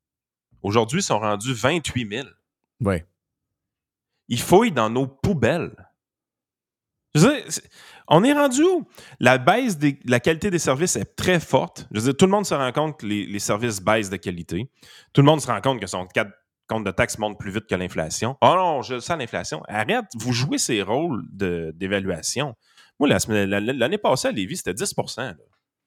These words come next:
Speaker 1: Je veux dire, maire Le Houillet, là, qu'est-ce qui m'a donné de plus à
Speaker 2: Rien.
Speaker 1: Lévis pour m'augmenter de dix pour cent ? Fucking rien. Tout ce que je sais, par contre, c'est qu'il commence à jouer dans nos poube-, euh, nos poubelles, par contre.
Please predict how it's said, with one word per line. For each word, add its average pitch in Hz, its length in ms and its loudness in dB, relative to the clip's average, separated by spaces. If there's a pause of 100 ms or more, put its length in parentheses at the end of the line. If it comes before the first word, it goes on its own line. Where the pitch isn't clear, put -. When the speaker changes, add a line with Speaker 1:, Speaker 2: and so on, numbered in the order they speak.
(460)
Speaker 1:
Je 113 80 -6
veux 143 220 4
dire, 98 100 -4
maire 196 240 2
Le 190 100 4
Houillet, 139 380 -2
là, 202 80 0
qu'est-ce 196 280 0
qui 330 140 -6
m'a 139 140 2
donné 139 240 -2
de - 180 -20
plus - 500 -4 (140)
à 92 60 -2
Speaker 2:
Rien. 104 80 2
Speaker 1:
Lévis 139 400 2
pour 117 160 -4
m'augmenter 120 420 2
de 160 60 -8
dix 104 200 -6
pour - 180 -10
cent ? 165 220 -6 (720)
Fucking 277 400 0
rien. 117 460 -6 (600)
Tout 240 100 2
ce - 80 0
que 196 100 6
je - 60 0
sais, 302 100 0
par 175 160 0
contre, 240 180 0
c'est 180 80 -6
qu'il - 120 -12
commence 170 300 4
à 151 80 4
jouer 156 180 0
dans 160 100 -2
nos 147 120 -4
poube-, 123 200 -8
euh, 101 380 2
nos 110 120 -6
poubelles, 131 300 -2
par - 140 -10
contre. - 180 -14